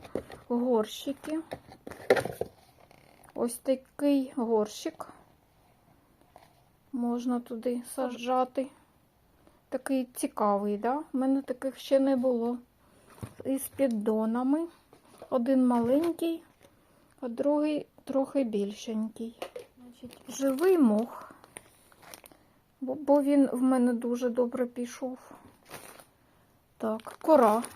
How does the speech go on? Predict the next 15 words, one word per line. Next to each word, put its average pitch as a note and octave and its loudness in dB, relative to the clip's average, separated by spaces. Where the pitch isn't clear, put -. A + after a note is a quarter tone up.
Оце A#3+ -2
кора. B3 -2
Шість C#4+ -4
дев'ять G#3+ 4
для B3 4
діток. G#3+ -2
Мені A#3+ 4
треба A#3 -2
пересаджувати A#3+ 0
багато A3 -2
діток, E4+ -4
отже, B3+ 2
шість A#3 -2
дев'ять A#3+ 0
кора. A3 -2